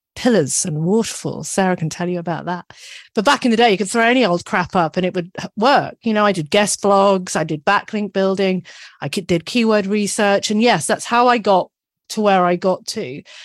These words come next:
Um, did a local S E O, bit of e-commerce S E O. These days, I do no S E O whatsoever. I haven't researched a keyword in years, because I am my brand. I went down the personal brand route. Love me or hate me, people are not searching for S E O course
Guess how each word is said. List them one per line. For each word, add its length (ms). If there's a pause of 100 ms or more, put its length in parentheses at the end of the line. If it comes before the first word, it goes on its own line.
(200)
Um, 260
did 140
a 80
local 400
S 220
E 80
O, 120
bit 140
of 80
e-commerce 540
S 200
E 80
O. 140 (280)
These 200
days, 220
I 100
do 180
no 520 (180)
S 240
E 80
O 100
whatsoever. 520
I 40
haven't 280
researched 420
a 60
keyword 460
in 100
years, 400 (340)
because 340 (180)
I 200
am 240
my 180
brand. 400
I 140
went 180
down 200
the 60
personal 420
brand 380
route. 200
Love 280
me 140
or 100
hate 300
me, 200
people 320
are 40
not 260
searching 460
for 80
S 240
E 80
O 120
course 460